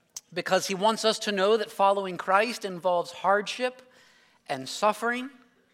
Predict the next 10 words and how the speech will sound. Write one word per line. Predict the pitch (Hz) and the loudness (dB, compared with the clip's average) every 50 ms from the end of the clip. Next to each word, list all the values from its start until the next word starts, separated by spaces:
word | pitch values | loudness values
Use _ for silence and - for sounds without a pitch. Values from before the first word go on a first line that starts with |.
| _ _ _ _ _ _ _ _ _ _ _ _ _ _ _ _ _ _ _ _ _ _ _ | _ _ _ _ _ _ _ _ _ _ _ _ _ _ _ _ _ _ _ _ _ _ _
but | 151 - | -4 -2
he | 175 196 | 0 2
also | 196 196 190 - 208 | 2 2 2 0 -2
wants | 196 196 202 202 196 - | 0 0 0 0 0 -2
us | 208 190 - | -2 -2 -4
to | - - 208 | -4 -6 -4
know | 196 190 190 190 202 202 208 202 | -2 2 4 4 4 4 4 2
that | 185 196 190 180 185 - | 2 2 2 0 -2 -6
the | 185 | -4
gospel | 170 175 180 190 196 185 - - - 196 202 202 196 190 | 0 2 2 4 2 0 -2 -8 -8 -6 -4 -4 -4 -6